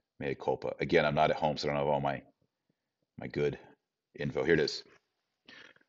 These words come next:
Rupnik's alleged sexual and psychological abuse of female religious in Slovenia in the nineteen nineties. Rupnik was accused of psychological abuse and sexual violence. And after allegations were made, the Bishop of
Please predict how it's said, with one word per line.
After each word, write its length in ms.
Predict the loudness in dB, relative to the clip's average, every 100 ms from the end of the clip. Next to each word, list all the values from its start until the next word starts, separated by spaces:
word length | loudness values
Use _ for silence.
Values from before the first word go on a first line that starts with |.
| _ _ _ _ _ _ _ _ _ _ 6
Rupnik's 360 | 8 8 6
alleged 320 | 6 8 8
sexual 560 | 6 6 6 8 8 8
and 100 | 6
psychological 840 | 8 8 8 6 8 6 6 4 4
abuse 340 | 4 2 2
of 100 | -2
female 460 | 0 4 6 6 6
religious 480 | 6 6 4 2
in 80 | 0
Slovenia 680 | -2 0 0 2 4 4 2
in 120 | 0
the 60 | 0
nineteen 600 | 0 0 -2 -4 -2 0
nineties. 540 | 0 -2 -4 -6 -12 _ _ _ _ _ 0
Rupnik 360 | 4 6 4 4
was 100 | 2
accused 400 | 2 2 2 2
of 100 | 2
psychological 800 | 6 6 8 8 8 4 0
abuse 380 | 2 2 0 0
and 160 | -6 -8
sexual 600 | 0 2 2 0 0 0
violence. 720 | -2 0 4 4 2 -2 -6 -16 _ _ _ _ _ _ _ _ -4
And 80 | 6
after 220 | 6 8
allegations 600 | 10 10 10 8 4 0
were 100 | 0
made, 340 | 4 6 6 4
the 80 |
Bishop 420 | 2 2 4 2 4
of 460 | 6 8 6 2